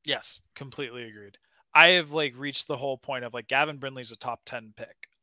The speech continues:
Like, it's possible it might not stay that way. Nothing to do with him. Everything to do with the fact that this draft is dumb and there's, like,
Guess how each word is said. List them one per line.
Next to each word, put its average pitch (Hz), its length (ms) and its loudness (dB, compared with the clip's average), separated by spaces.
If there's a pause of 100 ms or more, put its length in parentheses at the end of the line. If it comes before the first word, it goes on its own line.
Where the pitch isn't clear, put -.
(120)
Like, 160 280 6
it's 170 220 4
possible 175 720 4
it 165 180 -8
might 151 240 2
not 147 180 -4
stay 143 340 2
that 156 200 2
way. 165 260 0 (320)
Nothing 165 540 4
to 170 80 -4
do 151 160 -6
with 147 120 -6
him. 143 380 -6 (460)
Everything 170 480 4
to 165 80 0
do 147 160 -4
with 143 160 -8
the - 80 -20
fact 139 300 2
that 139 100 -12
this - 160 -2
draft 135 280 0
is 127 160 -8 (120)
dumb 131 340 -2
and 135 160 -12
there's, 123 160 -8
like, 123 140 -6